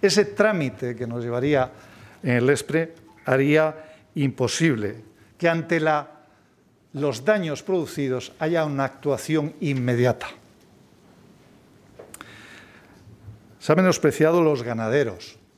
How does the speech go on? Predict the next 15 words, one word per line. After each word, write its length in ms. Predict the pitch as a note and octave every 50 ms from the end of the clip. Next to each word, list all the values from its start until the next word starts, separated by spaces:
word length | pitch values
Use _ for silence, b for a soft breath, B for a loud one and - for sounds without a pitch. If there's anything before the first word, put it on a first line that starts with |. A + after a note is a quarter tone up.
| _ _ _ _ _ _ _ _ _ _ _ -
los 140 | B2 A2+ G2+
ganaderos 760 | A#2+ A#2+ A#2+ A#2+ B2+ C#3+ C#3+ D3 D3 C3+ - - - - - b b b b b b b -
en 140 | C3+ B2 B2+
extensivo. 760 | A#2 - - A#2+ A2+ G#2+ - - C3+ C#3 B2 G#2+ F#2+ - - - _ _ _ _ _ _ _ _ _ _ B B B B B B B B B B B B B B B B B B B -
Vamos 300 | C3+ D3 E3 E3+ D3 D3
a 80 | D3+
echar 300 | C3 - - E3 G3+ F#3
a 80 | E3 C#3
los 160 | B2 A#2+ A2+
ganaderos 520 | A2 A#2 A#2 B2 C3 C#3+ D3 D3+ D3 C3 G#2+
de 120 | B2+ A2+
su 160 | - - A#2+
medio 420 | B2+ C#3+ E3 E3+ D#3+ D#3+ D#3+ D3 B2
de 180 | A#2 A2 G#2+
vida 460 | A2+ D3 D#3 D3 D3+ D#3+ F3 G#3 G3